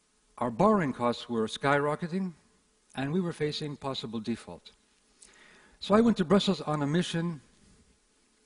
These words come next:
to make the case for a united European response, one that would calm the markets and give us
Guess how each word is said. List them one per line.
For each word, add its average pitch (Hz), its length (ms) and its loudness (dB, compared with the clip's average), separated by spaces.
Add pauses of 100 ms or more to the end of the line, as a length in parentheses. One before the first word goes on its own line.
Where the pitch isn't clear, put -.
(220)
to 147 60 -8
make 190 220 4
the 160 80 -2
case - 500 0 (560)
for 151 220 -4
a 151 100 2
united 147 800 0 (200)
European 131 720 -2
response, 123 600 -2
one 202 300 4
that 185 100 0
would 139 300 -2
calm 220 320 6
the 175 80 4
markets 143 380 0
and 156 300 2
give 208 180 10
us 214 220 4